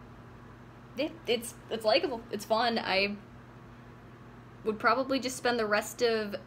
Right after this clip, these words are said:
the time <laughs> quoting the movie if I went on any longer.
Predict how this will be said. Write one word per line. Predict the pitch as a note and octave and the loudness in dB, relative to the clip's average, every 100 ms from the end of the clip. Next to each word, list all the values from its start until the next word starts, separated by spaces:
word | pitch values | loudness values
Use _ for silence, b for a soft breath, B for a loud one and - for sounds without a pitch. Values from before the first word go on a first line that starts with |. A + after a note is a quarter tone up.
| - - - - - - - - - - | -18 -18 -18 -18 -18 -18 -18 -18 -16 -8
the | G#3+ | -6
time | - A3 G#3+ A3 A3 | 2 4 4 2 -2
<laughs> | - | -2
quoting | - - - - - C4+ F4 | -2 4 6 8 12 12 12
the | E4+ | 10
movie | D#4 B3 B3+ A#3 C4+ E4 - B B B B B - - - - - - - | 10 8 6 6 8 6 4 B B B B B -18 -18 -18 -18 -20 -18 -4
if | G3+ G#3+ | -2 4
I | A3 | 4
went | A3 G#3+ | 6 4
on | G#3+ G#3+ | 2 4
any | G#3+ G#3+ | 2 2
longer. | A3+ A#3+ G#3 F3 G#3 | 2 2 2 0 0